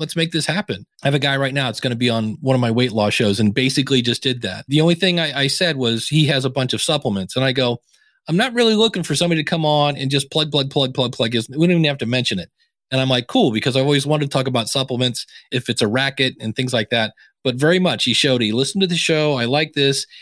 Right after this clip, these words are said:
Here's my background. Have you ever thought about talking about supplements?" And I was like, "Hmm, okay." But I get so many that they're like,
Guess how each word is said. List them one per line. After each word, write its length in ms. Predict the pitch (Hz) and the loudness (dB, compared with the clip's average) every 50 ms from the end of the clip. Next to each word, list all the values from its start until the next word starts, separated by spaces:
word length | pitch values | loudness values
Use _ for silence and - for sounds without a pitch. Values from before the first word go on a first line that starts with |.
| - _ | -20 _
Here's 320 | _ - 160 165 180 175 170 | _ 0 2 4 4 4 4
my 260 | 170 165 160 160 165 | 2 2 2 2 0
background. 760 | 151 147 151 143 139 135 135 143 139 135 131 127 127 127 123 - _ _ - | 0 0 -2 -2 -2 -2 -2 -2 0 0 0 0 -2 -4 -6 -8 _ _ -4
Have 140 | - 139 135 | -2 0 0
you 100 | 143 143 | 0 0
ever 240 | 143 143 147 151 147 | 2 2 2 2 2
thought 200 | - 151 143 131 | 2 2 2 2
about 220 | 127 127 120 113 | 2 2 0 0
talking 300 | - 131 127 120 131 123 | 0 0 0 0 0 -2
about 220 | 113 117 113 113 - | 0 0 -2 -2 0
supplements?" 520 | - 139 131 127 101 98 185 - - - | -2 -2 -2 -2 -2 -2 -4 -4 -6 -6
And 80 | 113 113 | -4 -2
I 60 | 117 | 0
was 180 | 117 110 - | 0 0 2
like, 200 | 120 110 104 110 - - | 2 0 0 0 0 2
"Hmm, 160 | 285 294 233 - - - | 4 6 6 4 2 0
okay." 340 | 269 294 294 - 143 131 - - _ - - - - - _ | -2 0 0 0 -2 -2 -2 -6 _ -20 -20 -20 -20 -10 _
But 120 | - 175 160 | -4 -2 0
I 140 | - 165 | 0 0
get 180 | 156 180 190 160 | 2 2 2 0
so 160 | - - 180 170 | 2 2 2 4
many 300 | 160 151 165 185 160 123 | 4 4 4 2 2 2
that 180 | 123 117 104 | 0 -2 -2
they're 160 | - 123 120 | 0 0 2
like, 400 | 120 120 117 113 110 - - - | 2 2 2 2 0 -2 -6 -14